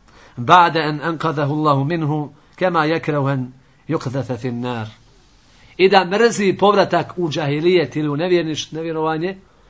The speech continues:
nakon što ga je Allah dželle šanu izbavio iz toga, kao što prezire da bude bačen, da bude bačen u vatru. Vidimo, draga moja braćo,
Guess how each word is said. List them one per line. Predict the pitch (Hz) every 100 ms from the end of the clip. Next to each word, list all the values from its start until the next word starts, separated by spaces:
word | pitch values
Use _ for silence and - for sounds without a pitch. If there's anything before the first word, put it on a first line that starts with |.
| _ 123
nakon | 151 196 196 185
što | 185
ga | 185
je | 180
Allah | 202 190 175
dželle | 175 170
šanu | 143 185 190 190
izbavio | 226 185 208 202
iz | 175 -
toga, | 196 196 196 196 - - - _
kao | 170 180 160
što | - 151
prezire | 160 170 147 151 139 - - -
da | 120 123
bude | 139 135 135 127 - _ _ _ -
bačen, | 117 139 143 131 117 113 - _ _ -
da | 107
bude | 113 123 117
bačen | 107 123 - 113 110 - - _ _ -
u | 123
vatru. | 151 139 123 104 - _ _ _ _ _ _ _ _ _ _ _ _ - 147
Vidimo, | 208 220 196
draga | 185 196 175
moja | 180 165
braćo, | 165 156 156